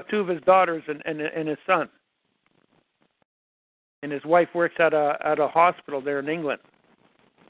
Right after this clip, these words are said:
So tomorrow I'll be releasing the word of the Lord to, to him. Today I ministered to somebody from the United States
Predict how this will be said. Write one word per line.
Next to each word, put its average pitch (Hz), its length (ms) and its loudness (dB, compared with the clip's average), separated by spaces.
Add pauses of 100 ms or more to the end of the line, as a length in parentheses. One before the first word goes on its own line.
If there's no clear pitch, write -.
(360)
So 147 160 -4
tomorrow 170 300 4
I'll 165 60 4
be 147 140 -8
releasing 160 400 -6
the 143 80 -6
word 151 140 -2
of 147 40 -8
the 147 60 -4
Lord 151 220 0
to, 143 100 -6
to 131 200 -10
him. 147 260 -8 (2500)
Today 240 320 4
I 226 40 4
ministered 220 540 -2
to - 160 -2
somebody 185 640 0 (120)
from 185 160 -2
the 196 60 -2
United 208 380 2 (100)
States 170 300 2